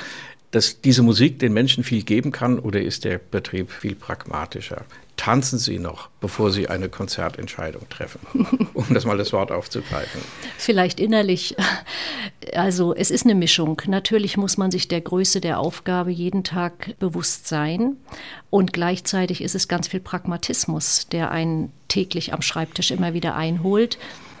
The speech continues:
Speaker 2: Meine Motivation ist doch ganz stark geprägt von diesem Privileg, sich mit so großartiger Musik beschäftigen zu können. Und es ist ja nicht nur die Musik allein, sondern es sind die existenziellen Inhalte dahinter. Warum ist dann Mozart zweihundertfünfzig Jahre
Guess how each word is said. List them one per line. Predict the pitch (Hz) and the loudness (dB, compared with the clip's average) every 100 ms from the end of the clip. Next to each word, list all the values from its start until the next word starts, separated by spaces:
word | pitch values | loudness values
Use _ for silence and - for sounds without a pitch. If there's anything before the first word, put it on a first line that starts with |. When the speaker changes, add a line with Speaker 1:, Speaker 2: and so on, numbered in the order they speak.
| - - - | -20 -12 -2
Speaker 2:
Meine | 190 202 214 185 | 2 4 2 2
Motivation | - 196 196 185 185 - - 185 196 190 | 0 0 0 0 0 0 4 4 4 2
ist | 170 - | -2 -2
doch | 185 - | -4 -2
ganz | 180 185 - | -2 2 2
stark | - 175 170 - | 2 0 -4 -6
geprägt | 170 - 180 180 - | -10 -4 -2 -2 -6
von | - - 190 170 | -10 -2 0 0
diesem | 180 180 180 170 170 | 0 -2 0 -2 -2
Privileg, | - - 190 175 165 175 170 170 - - - - - - - | -2 0 0 0 0 0 0 -2 -8 -16 -20 -20 -20 -18 -2
sich | - 185 - - 190 | 0 2 0 -4 -2
mit | 180 - | -2 -2
so | - - 196 | -4 0 0
großartiger | 185 170 180 - 170 170 175 170 170 | 0 0 0 0 0 -2 -2 -2 -2
Musik | 170 180 - | -2 -4 -2
beschäftigen | 175 190 - 160 170 160 | -2 0 -4 -4 -2 -2
zu | - | -2
können. | - 175 165 151 | -2 -2 -2 -2
Und | 165 180 | 0 2
es | |
ist | 175 - | 2 4
ja | 220 | 4
nicht | 208 - | 2 2
nur | 196 | 0
die | 185 | 2
Musik | 180 180 185 180 | 2 2 2 0
allein, | - 180 190 196 175 165 170 | 0 2 2 4 2 2 0
sondern | 180 170 151 | 0 0 -2
es | - - | 0 2
sind | 196 190 190 | 2 2 0
die | 185 175 - | 0 0 0
existenziellen | 185 185 190 - 190 170 196 180 170 | 0 0 0 0 0 0 0 0 0
Inhalte | - 202 185 170 165 | 2 2 2 0 0
dahinter. | 156 151 247 247 151 147 | 0 2 2 4 2 2
Warum | 165 196 | 2 4
ist | 226 - 226 | 4 4 4
dann | 208 | 6
Mozart | 196 226 - 233 220 - | 6 4 4 4 2 2
zweihundertfünfzig | 202 190 196 - 220 - - 196 - | 2 2 0 0 -2 -2 -2 0 0
Jahre | 175 175 190 220 226 | 0 2 4 4 2